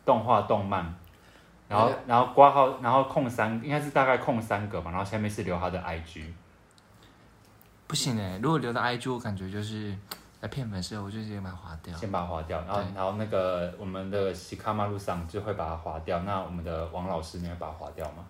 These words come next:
Speaker 2: 我留I G不会划掉，因为我跟你讲，I G就是一个 double check、double confirm 的一个，一个途径，因为
Speaker 1: 所以，所以你会，你会就会点进去I G看一下。
Speaker 2: 对，那有些人锁起来，锁起来我就直接划掉。但如果有打开，对不对？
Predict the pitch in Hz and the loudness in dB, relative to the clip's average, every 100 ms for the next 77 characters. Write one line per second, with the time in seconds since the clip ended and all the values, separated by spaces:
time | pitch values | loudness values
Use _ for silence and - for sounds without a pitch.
0 | - - 143 131 117 120 120 131 143 147 | -14 -4 2 4 4 2 2 0 0 -2
1 | 147 127 147 95 95 107 107 151 147 107 | -6 -2 -2 -2 -4 -4 -4 -4 -4 -6
2 | 131 107 87 - 147 151 156 151 147 123 | -4 -6 -8 -4 -4 -2 -6 -6 -6 -8
3 | - 135 135 139 139 143 117 - - 147 | -4 -2 0 -2 -2 -2 -4 -6 -6 -6
4 | 143 147 98 104 139 110 104 107 104 98 | -4 -8 -10 -8 -8 -6 -4 -4 -4 -4
5 | 90 - - 127 127 120 107 87 - 110 | -6 -10 -14 -10 -4 -2 -4 -6 -12 -10
6 | 107 127 101 104 - - - - - - | -8 -8 -10 -14 -20 -20 -20 -20 -14 -6
7 | 190 120 131 135 104 104 - 117 107 110 | 0 0 2 2 2 -4 -8 -4 -2 0
8 | 127 120 95 98 104 110 101 90 92 90 | 0 0 -2 0 -2 -2 -4 -6 -10 -10
9 | 104 82 76 - 180 139 92 - 170 165 | -8 -8 -8 -6 0 0 -2 -4 -2 0
10 | 120 165 165 165 - 120 127 104 117 135 | 0 -2 -4 -4 -4 -2 0 0 0 -2
11 | 113 117 - 104 78 - 104 - 175 175 | -2 -4 -6 -6 -8 -8 -12 -12 -8 -4
12 | 185 147 147 - - 123 127 117 104 | -2 -2 -4 -10 -6 -6 -4 -4 -4